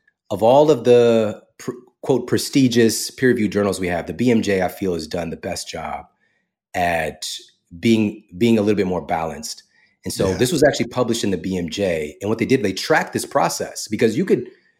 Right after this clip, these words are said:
Speaker 1: use some breathing apparatus and track the process of fat leaving your body. And I'm gonna share a study, actually, to see what happens when you eat a meal of processed foods versus whole foods. But in this study, they actually tracked the escape of body fat and it getting burned in the body.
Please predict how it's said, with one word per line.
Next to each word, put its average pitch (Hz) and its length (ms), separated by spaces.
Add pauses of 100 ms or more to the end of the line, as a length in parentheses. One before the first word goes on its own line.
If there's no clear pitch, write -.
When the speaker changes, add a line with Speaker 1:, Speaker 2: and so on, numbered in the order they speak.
(200)
Speaker 1:
use 160 180
some 135 140
breathing 139 300
apparatus 113 380
and 90 100
track 151 260
the 98 80
process 117 540
of 90 120
fat 110 260
leaving 98 220
your 80 100
body. 101 360
And 92 80
I'm 107 80
gonna 151 140
share 139 200
a 110 60
study, 117 420
actually, 87 480 (400)
to - 60
see - 140
what 107 120
happens 135 320
when 107 100
you 101 100
eat 110 240
a 95 60
meal 101 340
of - 100
processed 110 420
foods 95 280
versus - 280
whole 87 200
foods. - 500 (580)
But 113 360
in 131 120
this 139 120
study, 156 260
they 104 120
actually 104 220
tracked 113 460
the 98 360
escape 117 520
of 90 240
body 98 240
fat 85 300
and 82 100
it 82 120
getting 90 200
burned 90 300
in 80 60
the 78 80
body. 92 440